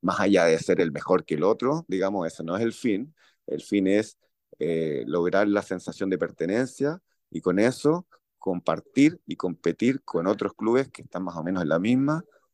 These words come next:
también, también es bastante poderoso. Y no nos olvidemos que nuestra misión aquí, nuestra misión en este deporte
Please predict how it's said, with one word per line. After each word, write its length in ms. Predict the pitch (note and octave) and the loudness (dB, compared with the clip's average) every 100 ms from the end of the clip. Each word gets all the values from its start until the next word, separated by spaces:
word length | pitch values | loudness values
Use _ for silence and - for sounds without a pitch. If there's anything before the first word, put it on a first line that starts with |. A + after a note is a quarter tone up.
| _ _ | _ _
también, 520 | - E2 F#2+ G#2+ G2 | -6 2 6 6 6
también 400 | E2 D2+ E2 G2+ | 4 2 4 4
es 140 | F#2+ | 4
bastante 520 | F2+ D#2 - G#2+ G#2+ G2 | 0 -4 0 -2 0 0
poderoso. 640 | F#2 F#2 C#2+ - - _ _ - | 2 2 0 -6 -14 _ _ -4
Y 120 | G#2 | -2
no 280 | G#2+ A2 A#2 | 0 0 0
nos 240 | A#2 - - | -2 -8 -4
olvidemos 720 | G#2+ G2+ G#2+ A#2 F#2 D#2+ - | -2 0 0 0 -2 -8 -14
que 120 | - | -4
nuestra 300 | F2 F#2 F2+ | -2 0 -2
misión 340 | F2 F2 C3 C#3+ | -4 2 4 6
aquí, 500 | A#2 - B2 D#3+ - _ _ _ - | 4 6 6 6 2 _ _ _ -4
nuestra 260 | F2+ - F#2+ | -2 2 2
misión 340 | F2+ - A#2+ | 2 0 0
en 120 | A2 | 2
este 200 | A#2 - | 0 2
deporte 680 | G#2 F#2 A2+ C3+ - D#3+ F3 | 2 2 0 -2 -4 -6 -6